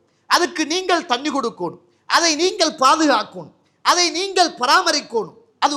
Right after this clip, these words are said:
உங்களிடத்தில் ஒரு காலம் வரைக்கும் அது இருக்க வேண்டும். அது இருந்து அது பெருசாக மாற வேண்டும்.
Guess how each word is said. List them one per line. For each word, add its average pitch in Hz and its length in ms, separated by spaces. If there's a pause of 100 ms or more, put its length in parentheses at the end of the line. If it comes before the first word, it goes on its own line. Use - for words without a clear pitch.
உங்களிடத்தில் 339 600
ஒரு 277 100 (140)
காலம் 339 480
வரைக்கும் 269 480
அது 247 180
இருக்க 311 280 (120)
வேண்டும். 175 300 (460)
அது 285 180 (120)
இருந்து 370 420
அது 269 100 (100)
பெருசாக 311 640
மாற 269 160 (120)
வேண்டும். 208 280